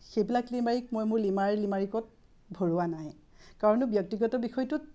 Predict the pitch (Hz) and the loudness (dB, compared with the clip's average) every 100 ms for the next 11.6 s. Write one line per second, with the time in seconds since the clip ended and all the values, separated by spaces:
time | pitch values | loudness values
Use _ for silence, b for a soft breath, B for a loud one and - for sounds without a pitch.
0 | - 214 196 190 190 190 196 233 226 208 | -14 -6 -4 -2 -2 -2 -2 -2 -2 -2
1 | 233 - 202 190 196 190 190 180 175 165 | -4 -4 -6 -4 -2 -2 -2 -2 -4 -6
2 | - - - B B - 185 190 233 269 | -10 -16 -20 B B -4 -4 0 -2 -2
3 | 254 254 214 202 220 262 233 240 262 262 | -2 -2 -2 -2 0 0 0 -2 -2 -4
4 | - 208 208 214 247 - 214 226 247 254 | -4 -4 -2 -2 -6 -2 0 0 0 0
5 | 226 160 151 170 170 - B B B - | 0 -2 -8 -12 -16 -20 B B B -6
6 | 220 220 226 220 226 226 214 214 233 254 | -4 -2 2 2 2 0 -2 -2 0 2
7 | 359 B B 190 208 214 247 226 196 214 | 0 B B -6 -2 -2 0 -2 0 2
8 | 202 175 180 b b b 180 190 214 208 | 2 2 -6 b b b -6 -2 0 2
9 | 220 220 208 196 208 220 214 185 202 202 | 2 2 0 -2 -2 -4 -4 -4 -6 -4
10 | 214 196 208 208 - 196 190 185 180 185 | -4 0 0 -2 -4 0 2 2 2 0
11 | 180 220 - 269 165 | 0 -6 -2 -2 -2